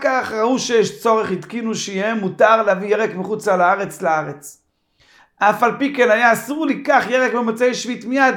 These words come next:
כי הגזרה הזאת בת-, עדיין נשארה בתוקפה. רבי התיר לקח ירק במוצאי שביעית מיד, אבל הוא לא התיר את כל הירקות, בא מן כפלותא.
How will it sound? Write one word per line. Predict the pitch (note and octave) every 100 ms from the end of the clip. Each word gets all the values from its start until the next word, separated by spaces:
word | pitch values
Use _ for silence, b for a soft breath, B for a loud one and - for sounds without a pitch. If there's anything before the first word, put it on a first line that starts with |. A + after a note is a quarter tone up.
| -
כי |
הגזרה | A#3 G#3 E3+ G#3+ A#3
הזאת | A3+ A#3 A#3+
בת-, | A#3 -
עדיין | - F3+ A3+ A#3+ A#3+
נשארה | A3+ A3 F#3+ A3
בתוקפה. | A#3+ B3 A#3+ - A3+ A3 - _ _ _ _ _ _ _ _ _ _ _ B B B B
רבי | B3 C#4 A3+ A3+ G3+
התיר | F3+ B3 D#4+
לקח | C4 G3+ B3 G#3
ירק | C#4+ C4+ G#3+
במוצאי | G#3+ G#3+ A#3 C4+
שביעית | C4+ C4+ C4+ A3+
מיד, | C4+ D4 C4+ - - _ b b b
אבל | G#3+ B3+ C4
הוא | C4
לא | D4
התיר | C4+ - C4
את | B3 A#3+
כל | A#3+
הירקות, | A3+ G#3 - G#3 F#3
בא | F#3 C4+
מן | C4 A3+
כפלותא. | A#3 G#3+ A3 G#3+ -